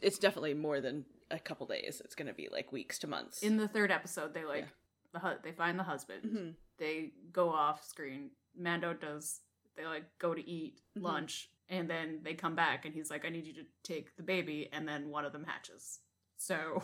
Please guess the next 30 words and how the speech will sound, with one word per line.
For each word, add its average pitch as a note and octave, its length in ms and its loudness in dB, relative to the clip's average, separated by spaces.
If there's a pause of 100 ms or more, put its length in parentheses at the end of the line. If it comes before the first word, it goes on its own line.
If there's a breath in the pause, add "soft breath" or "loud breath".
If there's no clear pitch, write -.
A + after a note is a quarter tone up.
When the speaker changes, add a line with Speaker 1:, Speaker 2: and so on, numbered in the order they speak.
(140)
Speaker 2:
<laughs> - 140 -20
Speaker 1:
Yeah, - 280 10
no, F3+ 140 12
it, F#3 160 12
it G#3 180 10
definitely G#3+ 380 12
is G3+ 200 4 (120)
too B3+ 220 12
fast, D#3+ 580 12
but E3 160 6
it's - 240 0
not, D#3+ 240 4 (340)
yeah. - 300 4 (580 loud breath)
They F4+ 120 4
got F#4+ 160 12
lots F4+ 220 8
of F4+ 80 4
growing F#4 340 8
to D4+ 100 0
do. G3+ 260 0 (220)
Speaker 2:
They B3+ 100 6
don't D#4+ 200 10
even D#4 220 8
have D4+ 200 4
time D4 360 10
for, C4 180 4
like, B3+ 280 4
all B3 260 2
of B3 80 -4
that B3+ 240 0